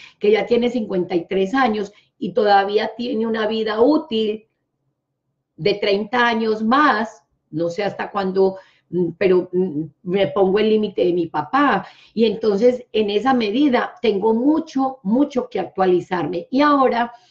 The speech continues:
hay una herramienta que se llama la neurociencia. Entonces, por esa razón, bueno, por el día de hoy, cuéntenme qué aprendieron. Em, quiero que aprendamos esta, esto.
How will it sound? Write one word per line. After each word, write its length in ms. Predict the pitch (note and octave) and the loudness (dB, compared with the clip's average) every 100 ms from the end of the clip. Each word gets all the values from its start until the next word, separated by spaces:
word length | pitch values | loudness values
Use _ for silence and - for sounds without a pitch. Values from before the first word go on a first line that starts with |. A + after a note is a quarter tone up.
| _ - | _ -8
hay 160 | G3+ A3+ | -2 0
una 140 | A3+ | 0
herramienta 520 | B3+ B3+ A#3 G#3+ F#3+ A3 | 0 2 0 -4 -6 -10
que 80 | |
se 140 | G#3+ F3 | -6 -4
llama 240 | E3+ E3+ | -4 -2
la 120 | F3+ | -2
neurociencia. 880 | F3 D#3+ D3+ D3 C#3 D3 B2 - _ - | -2 -2 -2 -4 -4 -6 -6 -12 _ -14
Entonces, 480 | D3 A#3+ A3+ C#4+ C#4+ - _ _ | -2 0 2 0 -2 -12 _ _
por 200 | - A3 | 2 2
esa 280 | A3 A#3 C#4+ | 2 2 2
razón, 500 | A#3+ G3+ - E3+ C3+ - | 2 -2 -4 -6 -6 -8
bueno, 280 | G3+ - - _ _ _ _ _ _ - _ - - - - _ | -4 -4 -6 _ _ _ _ _ _ -20 _ -12 -10 -12 -16 _
por 180 | C4+ C#4 | 4 6
el 180 | C#4 A3+ | 4 2
día 200 | C#4+ D#4 F4 | 0 2 4
de 80 | D4+ | 4
hoy, 200 | A#3 C#3 C3+ _ _ _ _ _ _ _ | 2 -2 -12 _ _ _ _ _ _ _
cuéntenme 540 | C4+ B3 D#4+ D#4 D4+ | -6 -4 -2 -2 -2
qué 100 | D4+ | -4
aprendieron. 880 | C4+ - C4+ C#4+ C#4 A#3+ F3+ D3+ F3 _ _ _ _ _ _ _ _ | -6 -4 -6 -4 -2 -4 -4 -10 -16 _ _ _ _ _ _ _ _
Em, 880 | - B3 B3+ B3 A#3+ A#3+ A#3 A#3 A#3+ _ _ _ _ - | -2 2 2 2 0 -2 -4 -8 -10 _ _ _ _ 0
quiero 340 | D4+ D4 E4 | 2 4 4
que 100 | F4 | 2
aprendamos 800 | E4+ - B3+ B3 A#3 A#3+ B3+ D4+ | 2 2 0 2 0 0 -2 -2
esta, 580 | D4 - D4+ D4 D4 - | -2 -2 -2 0 -4 -4
esto. 520 | A3+ F3+ - - C3 | -2 -2 -4 -18 -18